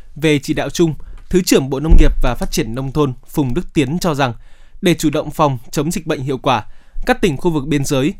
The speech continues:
cần đẩy mạnh tuyên truyền đến người dân, yêu cầu không tham gia, không tiếp tay cho việc vận chuyển, kinh doanh động vật, sản phẩm từ động vật, nhất là gia cầm, sản phẩm từ gia cầm nhập khẩu trái phép vào Việt Nam. Ngoài ra,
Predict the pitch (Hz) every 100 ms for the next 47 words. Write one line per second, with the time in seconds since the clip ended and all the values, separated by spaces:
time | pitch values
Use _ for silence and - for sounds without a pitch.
0 | - 165 147 127 147 147 - 175 170 160
1 | 127 123 131 185 135 160 139 - - -
2 | - 214 196 160 139 196 185 185 170 175
3 | 156 - - - 175 190 233 175 156 -
4 | 175 143 - 135 120 156 110 - - 175
5 | 151 160 143 147 123 107 - - - -
6 | 147 156 113 - 143 135 135 131 - -
7 | - - 226 - 156 123 147 143 143 113
8 | - - - - 170 147 123 143 165 156
9 | 151 120 113 131 - 120 - 123 190 214
10 | - 147 117 113 135 123 - - - -
11 | - - - 147 127 156 143